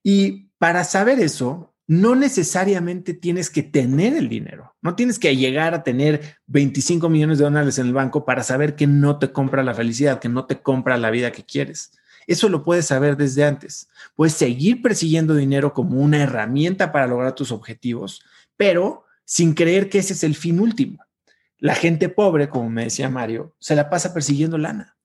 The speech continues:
Y entonces sacrifica todo lo demás por conseguir este gran fin, cuando la realidad es que no va por ahí.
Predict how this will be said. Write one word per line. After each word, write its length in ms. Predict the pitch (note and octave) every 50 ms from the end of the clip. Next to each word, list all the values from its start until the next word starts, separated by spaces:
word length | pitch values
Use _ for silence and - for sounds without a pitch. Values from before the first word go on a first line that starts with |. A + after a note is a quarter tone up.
| _ _ _ _ _
Y 100 | - E3
entonces 360 | F3 E3+ F3+ G#3 G3 G3 G3 -
sacrifica 920 | - G3 E3+ - - F3+ F3+ E3+ - - A3 G3+ G#3 - G3 F3+ F#3+ - -
todo 320 | G3+ F#3+ F#3+ F#3 G3 F#3+ F#3
lo 200 | F3+ E3+ D#3 D3
demás 680 | D3 D3 D3+ E3+ F3 D#3+ C#3+ D3 - - - - _ _ _ _ _ _ _ _ _ _ _ _
por 440 | - D#3+ C#3+ C3+ D3 - - _ _ -
conseguir 560 | - D3+ C#3+ D3 D#3 D3 C#3 D3 E3 E3+ E3
este 300 | D#3+ D3 - - D#3+ C#3+
gran 340 | C3+ D3 C#3+ C#3 C#3+ C#3+ -
fin, 300 | - F#3+ G#3 G3 D3+ C#3+
cuando 280 | - B2 A#2 A2+ A#2
la 120 | A2+ A#2 A#2
realidad 640 | A#2+ A#2+ A#2+ A#2+ A#2+ B2+ C#3+ D3 C#3 C#3 C#3 - _ - - _ _ _ _
es 120 | - - -
que 380 | - - C3+ B2+ B2 - _ _ _ _ _ _ _ _ -
no 420 | D3 B2 B2 C3+ C#3 C#3+ C#3+ C3+
va 220 | C#3 C#3 C#3 C#3 -
por 160 | C#3 B2+ A#2+
ahí. 280 | C#3+ G3+ B3 G3 -